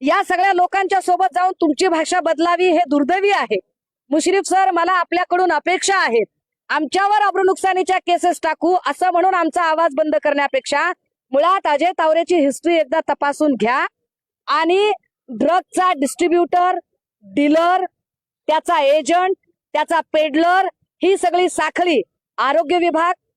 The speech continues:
एक्साईज, पोलीस, पब, कर्मचारी या सगळ्यांनी मिळून बनलेली आहे.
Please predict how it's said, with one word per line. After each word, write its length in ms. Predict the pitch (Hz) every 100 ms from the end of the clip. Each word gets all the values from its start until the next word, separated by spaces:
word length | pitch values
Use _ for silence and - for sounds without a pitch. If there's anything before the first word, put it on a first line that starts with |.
| _
एक्साईज, 680 | 277 285 - 339 339 359 294 - _ -
पोलीस, 560 | 311 330 339 370 - - _ _ -
पब, 320 | 339 349 359 302 - - _ -
कर्मचारी 580 | 349 381 381 349 285 202 _ _
या 160 | 254 330 320
सगळ्यांनी 400 | 311 330 320 320
मिळून 260 | 285 370 359
बनलेली 380 | 349 339 330 339
आहे. 320 | 311 311